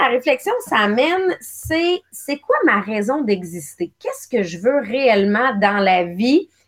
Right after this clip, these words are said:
Puis, on ne se pose pas nécessairement souvent cette, euh, cette question-là. Et ça, ça fait référence au livre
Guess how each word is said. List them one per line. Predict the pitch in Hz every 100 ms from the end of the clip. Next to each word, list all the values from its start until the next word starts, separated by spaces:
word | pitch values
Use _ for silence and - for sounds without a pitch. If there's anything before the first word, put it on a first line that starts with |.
| _ _ _
Puis, | - 294 320 320
on | 262
ne | 262
se | 254 269
pose | 359 415 415 -
pas | 494 571
nécessairement | 349 - 226 220 226 233 285 330
souvent | 320 - 330 320 240 269
cette, | 277 - 175 _ 202
euh, | 196
cette | 196 196 190
question-là. | 202 196 196 196 302 - - -
Et | 262
ça, | 247 480 494
ça | 254
fait | 294 277
référence | 302 330 - 277 262 285 294 294 - -
au | 262 254
livre | 247 247 294 302 226 180